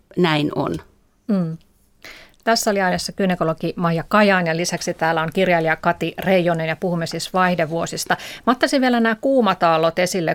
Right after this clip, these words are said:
Speaker 2: kun se on ehkä se yleisin oire, mitä, mitä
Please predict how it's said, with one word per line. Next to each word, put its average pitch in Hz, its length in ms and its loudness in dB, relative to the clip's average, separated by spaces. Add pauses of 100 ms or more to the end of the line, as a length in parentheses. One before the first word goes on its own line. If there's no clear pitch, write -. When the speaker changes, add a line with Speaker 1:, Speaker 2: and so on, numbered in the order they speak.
Speaker 2:
kun 170 180 -2
se - 120 -4
on 190 120 0
ehkä 175 220 -2
se - 320 -4
yleisin 165 520 0
oire, 165 300 0
mitä, 165 340 -4 (180)
mitä 160 260 -4